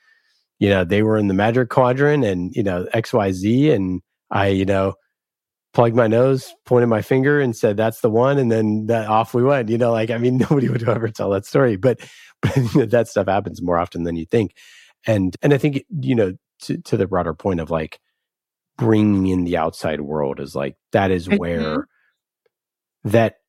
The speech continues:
Speaker 1: the fear that it would stifle what was happening in the real world is actually the opposite, that bringing in outside pressures and, and interests and all that sort of stuff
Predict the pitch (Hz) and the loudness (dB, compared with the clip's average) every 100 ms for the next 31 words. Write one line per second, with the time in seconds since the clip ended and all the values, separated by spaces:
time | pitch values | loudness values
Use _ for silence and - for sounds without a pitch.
0 | _ - 123 127 - - 165 156 131 110 | _ -4 2 2 2 2 4 6 4 2
1 | - _ - 117 110 131 110 95 85 101 | -2 _ -4 -4 -2 0 0 0 -2 -8
2 | _ - - - 123 110 110 - 104 92 | _ -20 -18 0 2 2 0 0 2 0
3 | 82 - 110 95 - 95 98 87 80 - | -2 -2 0 0 -2 -2 -2 -4 -4 -6
4 | - 127 98 - - 117 113 104 87 - | 0 2 0 -2 0 2 4 2 -2 -6
5 | _ - 120 113 107 95 - 101 101 98 | _ -2 0 0 -2 -6 -4 -2 0 -4
6 | - 90 - 82 - - 117 113 120 107 | -6 -6 -6 -8 -10 -4 2 4 4 2
7 | 98 87 _ 107 98 - - 104 90 82 | 0 -4 _ 0 0 -2 -4 -2 0 -4
8 | 78 76 - _ _ _ - 139 127 127 | -6 -10 -14 _ _ _ 0 2 2 0
9 | 104 90 80 82 78 _ _ _ - 92 | 0 -2 -4 -6 -6 _ _ _ -6 -6
10 | 82 - 131 - 98 - - 92 82 78 | -2 0 0 2 0 -2 -6 -4 -2 -4
11 | 73 _ _ _ - 101 95 90 - 95 | -8 _ _ _ -2 2 2 0 -2 -6
12 | 80 - 85 80 | -6 -4 -6 -6